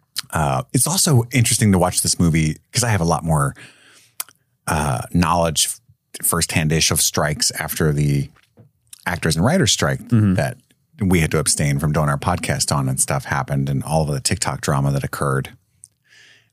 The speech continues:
Speaker 1: Uh, lots of people talking about scabs and whatnot in my own personal life. It's something that hadn't occurred before 'cause I've never been a member of a union. So
Speaker 2: An-, anybody soak you?
Speaker 1: Nobody soaked me,
Speaker 2: <laughs>
Speaker 1: unfortunately. Um,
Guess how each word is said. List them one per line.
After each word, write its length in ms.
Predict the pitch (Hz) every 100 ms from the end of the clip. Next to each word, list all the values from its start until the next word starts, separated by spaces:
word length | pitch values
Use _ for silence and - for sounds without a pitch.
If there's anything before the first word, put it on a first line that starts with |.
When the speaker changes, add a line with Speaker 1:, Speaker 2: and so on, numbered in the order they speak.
| -
Speaker 1:
Uh, 200 | - -
lots 220 | 92 95
of 60 | -
people 120 | 110
talking 220 | - 98
about 160 | 98 87
scabs 420 | - 98 131 127
and 140 | -
whatnot 400 | 67 - - 107 -
in 60 |
my 140 | 92 82
own 120 | 87
personal 400 | - 101 - 80
life. 220 | 107 80
It's 100 | -
something 220 | - 80
that 60 | 78
hadn't 240 | 85 73
occurred 380 | 73 - 107 92
before 260 | - 73 71
'cause 160 | -
I've 60 | 71
never 180 | 71 71
been 100 | 76
a 40 |
member 220 | 76 73
of 80 | 71
a 60 | 67
union. 520 | 71 92 - - -
So 160 | - -
Speaker 2:
An-, 60 | 123 - -
anybody 300 | - 127 127
soak 340 | 113 113 127
you? 140 | 208 226 - - _ _
Speaker 1:
Nobody 220 | 135 208
soaked 480 | 226 - - 131 127
me, 160 | 156 135 - - -
Speaker 2:
<laughs> 280 | - -
Speaker 1:
unfortunately. 800 | - 92 - 104 - - 117 123 _ _ _ _ _ - -
Um, 500 | 95 87 82 82